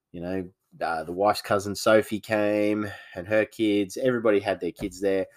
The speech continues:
Kids went in the pool. They had fun, as you do. Just jump in the pool and you're a kid, you got no worries. So, yeah. Um, so it was good to see everybody. Typical sort of party, had the cake and played some games and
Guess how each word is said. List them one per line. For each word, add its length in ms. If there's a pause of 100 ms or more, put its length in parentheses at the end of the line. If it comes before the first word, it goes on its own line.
(460)
Kids 240
went 140
in 40
the 80
pool. 480
They 160
had 200
fun, 440 (580)
as 140
you 60
do. 220 (280)
Just 180
jump 160
in 80
the 60
pool 360
and 160 (120)
you're 100
a 40
kid, 240
you 120
got 140
no 120
worries. 380
So, 260 (680)
yeah. 180 (560)
Um, 480 (1300)
so 100
it 140
was 100
good 180
to 60
see 180
everybody. 580 (260)
Typical 560 (280)
sort 160
of 220
party, 320
had 160
the 60
cake 480
and 400
played 200
some 160
games 680
and 140